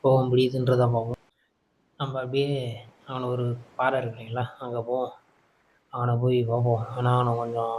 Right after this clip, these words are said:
அலை, அந்த இடத்துல மட்டும் தான் கொஞ்சம் அதிகமா வர மாதிரி இருக்கு அலை, மீதி எங்கிட்டலாம் கம்மியா தான் இருக்கு. கிளைமேட்டுக்கு நல்லா இருக்குங்க பீச்சுக்கு வர.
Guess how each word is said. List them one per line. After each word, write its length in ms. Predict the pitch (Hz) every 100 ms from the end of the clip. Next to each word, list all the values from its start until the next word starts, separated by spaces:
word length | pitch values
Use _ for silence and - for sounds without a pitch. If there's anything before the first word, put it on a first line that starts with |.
| 117 117
அலை, 160 | 123 135
அந்த 200 | 123 123
இடத்துல 260 | 123 - 151
மட்டும் 180 | 143 151
தான் 80 |
கொஞ்சம் 200 | 147 127 120
அதிகமா 260 | 139 139
வர 140 | 123 123
மாதிரி 260 | 127 123
இருக்கு 280 | 123 117 113
அலை, 180 | 113 117 - - - - - - - - -
மீதி 220 | 131 127
எங்கிட்டலாம் 400 | 131 127 123 143
கம்மியா 280 | 139 120 127
தான் 180 | 131 123
இருக்கு. 260 | 123 120 135 - - _ - - - - - _ _ - - - - - - - - - - - - - - - - - - - - - - - - - - _ _ _ _ _ _ - _ -
கிளைமேட்டுக்கு 1080 | 120 131 139 135 135 131 131 131 127 - 143
நல்லா 260 | 131 120 127
இருக்குங்க 380 | 127 127 120 120 - -
பீச்சுக்கு 320 | 127 123 127
வர. 120 | 120